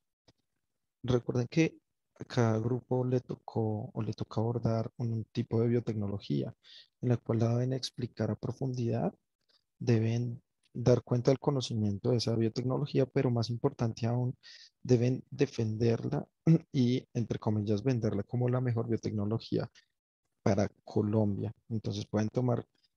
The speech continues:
eh, casos o ejemplos contextuales de cómo se podría aplicar esta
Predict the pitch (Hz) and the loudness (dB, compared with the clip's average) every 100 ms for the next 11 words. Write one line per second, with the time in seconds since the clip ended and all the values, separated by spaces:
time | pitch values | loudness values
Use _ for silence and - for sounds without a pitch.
0 | _ - 117 110 113 113 113 107 107 - | _ -4 0 2 2 0 -2 -4 -8 -12
1 | _ _ _ _ _ _ - - 113 107 | _ _ _ _ _ _ -6 2 2 2
2 | 139 - 113 113 104 110 107 - 120 - | -4 -2 -4 -2 -4 -4 -6 -6 -6 -6
3 | - 120 117 110 160 - _ _ - 117 | -6 -4 -2 -2 -6 -16 _ _ -6 -4
4 | - 113 101 107 123 123 120 107 127 - | -2 -4 -4 -2 2 2 2 -2 -6 -2
5 | 110 - 117 - 117 117 | -2 -2 -6 -4 -4 -4